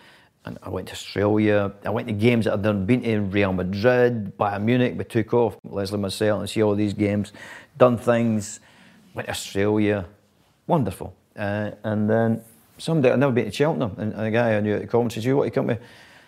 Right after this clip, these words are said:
Cheltenham?" I thought, "Never been there before, I'm not much of a gambler. Uh, yeah, I'll come along." So I was in the, the box, he's got a box, it was a lovely box, it was on the, the kind of finishing line, but high up.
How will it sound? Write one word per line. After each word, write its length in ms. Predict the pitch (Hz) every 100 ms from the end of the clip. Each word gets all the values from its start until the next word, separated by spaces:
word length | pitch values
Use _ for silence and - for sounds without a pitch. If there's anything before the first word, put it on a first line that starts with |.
| _ _ _ _ -
Cheltenham?" 320 | - 175 -
I 40 | 104
thought, 140 | - - _ - _ -
"Never 100 | 92
been 200 | 80 104
there 120 | 110
before, 400 | 98 98 110 117
I'm 80 | 101
not 120 | 101
much 180 | 110 -
of 60 | 92
a 40 |
gambler. 480 | 92 107 110 110 107 - - _ _ _ -
Uh, 360 | 87 87 87 87
yeah, 100 | -
I'll 60 | 110
come 180 | - 101
along." 280 | 82 82 -
So 120 | 151
I 20 |
was 120 | 143
in 80 | 156
the, 100 | 113
the 180 | 104 101
box, 300 | 104 117 107
he's 140 | 110
got 100 | 98
a 20 |
box, 280 | 95 101 98
it 40 | 95
was 60 |
a 40 | 127
lovely 200 | 151 110
box, 260 | 98 95
it 40 | 104
was 80 | 110
on 80 |
the, 140 | 98 95
the 160 | -
kind 260 | 104 - 107
of 80 | 90
finishing 420 | 117 127 - 98
line, 140 | 90
but 120 | 92 -
high 260 | 139 104
up. 200 | 92 -